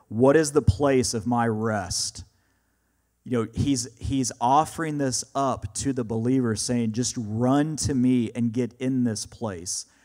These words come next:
You're looking for it all over the world. What is the place of my rest? It's not the earth.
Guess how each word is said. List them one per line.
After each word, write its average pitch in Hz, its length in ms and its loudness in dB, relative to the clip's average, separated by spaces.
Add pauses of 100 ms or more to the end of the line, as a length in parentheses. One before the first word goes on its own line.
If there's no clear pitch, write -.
(200)
You're 143 160 0
looking 156 540 -2
for 123 400 2
it 110 120 -2
all 147 280 4
over 143 200 4
the 123 120 2
world. 110 640 0 (560)
What 151 260 2
is 156 240 -2
the 139 120 0
place 113 360 -4
of 113 140 -4
my 110 160 -2
rest? 104 400 -8
It's - 200 -4
not 127 440 2
the 131 220 0
earth. 110 520 -2